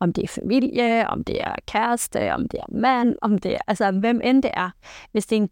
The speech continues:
giftig relation, som ene og alene er skadende for dig, så er det lige meget, hvem den giftige relation er. Du skylder ikke vedkommende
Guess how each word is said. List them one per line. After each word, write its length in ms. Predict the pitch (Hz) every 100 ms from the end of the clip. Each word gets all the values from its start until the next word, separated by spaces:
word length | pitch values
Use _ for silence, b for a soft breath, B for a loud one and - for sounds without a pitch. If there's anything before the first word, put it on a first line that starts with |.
| -
giftig 360 | 277 - -
relation, 520 | 208 196 196 285 240 160 _ -
som 320 | - 247 - -
ene 320 | 240 262 294 -
og 140 | 202
alene 420 | 185 185 214 247 262
er 40 | -
skadende 480 | - 220 220 269
for 220 | 269 - 208
dig, 140 | 220 - _ _ -
så 180 | - 277
er 60 |
det 120 | 233 190
lige 180 | 214
meget, 220 | 226 202 196
hvem 180 | 202
den 220 | - 190 190
giftige 460 | - 208 - -
relation 500 | - 151 175 208 196 -
er. 220 | - - _ _
Du 240 | 254 247 -
skylder 460 | - - - 247 277
ikke 220 | 185 - -
vedkommende 540 | 185 208 202 165 175